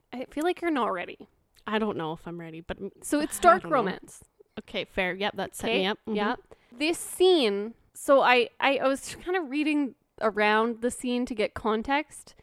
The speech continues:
Speaker 1: and then I realized I felt like I was missing something.
Speaker 2: Mm-hmm.
Speaker 1: And so what, what has happened here is this girl, Adeline, has at some point earlier gone home with a different man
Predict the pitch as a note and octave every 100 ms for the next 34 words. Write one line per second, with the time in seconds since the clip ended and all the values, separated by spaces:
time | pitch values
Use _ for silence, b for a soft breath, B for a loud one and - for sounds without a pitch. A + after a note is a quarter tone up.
0 | b - A3+ B3 B3+ C4+ C4+ A#3 A3+ B3+
1 | B3 A3 G3+ G3+ - G#3+ A#3 A#3 C4 C#4+
2 | - _ G3+ F3 F3+ _ _ _ A#3+ B3+
3 | B3+ B3+ B3+ - _ - - C#4+ C#4 F4+
4 | - - C#4+ D#4+ - D4+ C4 A3 F#3+ F#3
5 | - G3+ G3 - _ - A#3 - A#3+ G#3+
6 | F#3 - G#3 G3 G3+ G3+ F#3 A3 A3 F#3+
7 | - _ - G#3+ - - D#4 C#4+ B3 G3
8 | F3+ - - - G#3 F#3 F#3 G3 - F#3
9 | G3 G3+ G#3 G#3+ G#3 - _ _ B3 A3+
10 | A3 G#3 G#3+ - G#3+ F#3 - A3